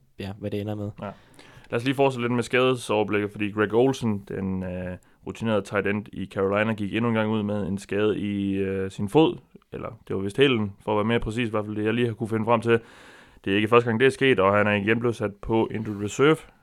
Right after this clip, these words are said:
Speaker 2: Øh, Greg Olsen, jeg vil ikke, øh, blive overrasket, hvis jeg så ham, øh, trække stikket efter sæsonen. Det er efterhånden en del år i træk, han nu har døjet med, øh, specielt fødderne, tror jeg, det er,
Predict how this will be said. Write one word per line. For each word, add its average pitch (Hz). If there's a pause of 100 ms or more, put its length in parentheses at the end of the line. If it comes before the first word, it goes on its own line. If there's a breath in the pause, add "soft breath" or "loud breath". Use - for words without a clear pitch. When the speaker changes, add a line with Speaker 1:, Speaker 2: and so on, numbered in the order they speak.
(280)
Speaker 2:
Øh, 107
Greg 107
Olsen, 110
jeg 95
vil 95
ikke, 110 (880)
øh, 92
blive 104
overrasket, 107
hvis 101
jeg 104
så 107
ham, 104
øh, 95
trække 107
stikket 107
efter 101
sæsonen. 104
Det 92
er 95
efterhånden 104 (440 soft breath)
en 98
del 117
år 113
i 98
træk, 117
han 113
nu 107
har 110
døjet 113
med, 98 (180)
øh, 95 (320)
specielt 135
fødderne, 131
tror 117
jeg, 107
det 101
er, 110